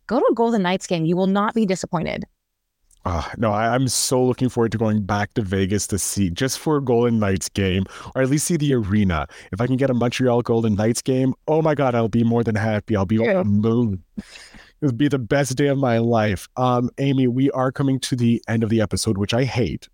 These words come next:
Speaker 2: because I'm having such a fun time. Look, sports are bringing us closer together already. Uh, <laughs> so I'm gonna ask the Spark question of the show. For my audience that doesn't know, Spark is from the group Seek Discomfort, to spark conversations be-, between strangers, 'cause strangers are just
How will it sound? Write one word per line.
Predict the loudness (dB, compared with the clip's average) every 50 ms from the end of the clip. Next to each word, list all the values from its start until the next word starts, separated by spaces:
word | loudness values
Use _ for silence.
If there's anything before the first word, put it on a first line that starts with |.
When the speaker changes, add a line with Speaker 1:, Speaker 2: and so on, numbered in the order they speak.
| _
Speaker 2:
because | -6 -4 -2 -2 -2
I'm | 0 0
having | 0 0 -2 -2
such | -2 -2 -2 -2 -2 -4
a |
fun | -6 -2 -2 -2 -2
time. | 0 -2 -2 0 0
Look, | 0 0 -2 -2 -4
sports | -4 -4 -2 -2 -2 -2
are | -2
bringing | -2 0 0 2 2 0
us | 0 -2
closer | -2 -2 -2 -2 -2 -2
together | -2 -2 -2 -2 0 0 2 2
already. | 0 0 0 0 0 0 -2 -4 -6 -8 -10 -12 -10 -10 -10 -10 -6 -2
Uh, | 0 2 2 2 2 2 2 0 -2 -6 -6 -4
<laughs> | -2 0 0 0 0 -2 -4 -10 -16 -16 -16 -18 -20 -20 -20 -16 -12
so | -6 -2 0 2 2
I'm | 2 2
gonna | 2 2
ask | 2 2 2 0 0 0
the | -2
Spark | -2 -2 0 0 0 0 0
question | -2 -2 0 0 0 0 0 0
of | 2 2
the | 2
show. | 0 0 0 2 2 2 2 0 -2 -6
For | -8 -4 -2 0
my | 2 2 2
audience | 2 2 2 2 0 0 -2 -6 -8 -12 -10
that | -4 -4 -2 -2 -2
doesn't | -2 -2 -2 0 0 2 2
know, | 2 2 2 0
Spark | 0 -2 -4 -4 -2 0 0 2 0 0 -4 -6 -4
is | -2 -2 -2 -2
from | -2 0 0
the | 0 0 -2 -4 -4
group | -2 -2 -2 0 -2
Seek | -4 -4 -4 -4 -4 -4
Discomfort, | -4 -4 -2 -2 -2 -2 -2 -2 0 0 2 2 0 -2 _ -6
to | -6
spark | -6 -4 -2 -2 -2 -2
conversations | 0 0 0 0 0 0 0 0 0 -2 -2 -4 -6
be-, | -4 -4 -4 -2 -4 -4 -6 _ _ _ _
between | -4 -4 -2 0 -2 -2
strangers, | -2 -2 -2 0 0 0 0 0 -2 -2
'cause | -4 -6
strangers | -4 -2 -2 -2 0 0 0 0 0 0
are | -2
just | -2 -2 -4 -4 -6 -8